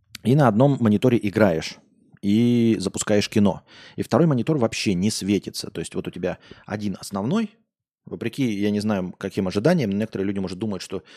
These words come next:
мониторы стоят вот так вот, э, одинаково. Нет, у тебя один монитор основной, а второй как бы вс-, всегда периферийный.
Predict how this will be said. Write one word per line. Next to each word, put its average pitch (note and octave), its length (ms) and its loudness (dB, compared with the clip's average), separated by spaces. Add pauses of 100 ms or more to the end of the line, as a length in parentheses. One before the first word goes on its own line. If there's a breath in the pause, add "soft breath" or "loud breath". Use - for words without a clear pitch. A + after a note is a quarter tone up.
(220 loud breath)
мониторы G2+ 400 -4
стоят F#2+ 320 -6
вот F2 120 -14
так - 200 -16
вот, - 180 -20
э, - 40 -16 (560)
одинаково. G2+ 440 -6
Нет, G2 380 -6
у F#2+ 80 -16
тебя G#2+ 180 0
один G#2+ 240 -4
монитор F2+ 300 -6
основной, B2+ 380 -4
а C#3+ 100 -10
второй C3+ 260 -4
как A2+ 160 -8
бы G2 100 -10
вс-, - 260 -18
всегда F#2+ 340 -6
периферийный. G#2+ 680 -4